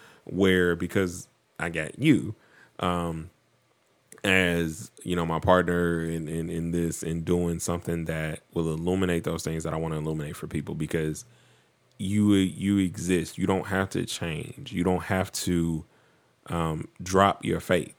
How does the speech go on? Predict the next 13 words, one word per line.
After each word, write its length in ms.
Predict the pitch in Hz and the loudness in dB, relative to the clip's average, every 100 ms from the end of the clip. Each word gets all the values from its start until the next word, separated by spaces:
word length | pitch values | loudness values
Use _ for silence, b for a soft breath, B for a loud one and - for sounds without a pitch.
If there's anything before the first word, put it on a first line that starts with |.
| _ _ _ _ _ _ - | _ _ _ _ _ _ -4
because 680 | 80 87 - 110 87 85 85 | 0 0 2 4 4 4 2
you're 160 | 87 80 | 0 -2
playing 420 | - 87 82 80 | -2 -4 -4 -4
this 180 | 78 76 | -6 -6
game, 420 | 80 78 - - | -6 -6 -6 -8
'cause 200 | - 80 | -6 -4
somebody 320 | 85 82 80 | 0 0 -2
told 460 | 82 - 85 80 73 | -6 0 2 0 -2
you 120 | 78 | -2
that 340 | 78 76 - 82 | 0 -2 -2 0
you 300 | 87 85 80 | 0 0 -4
are 140 | 78 | -6
this. 460 | 76 76 - - | -6 -8 -8 -10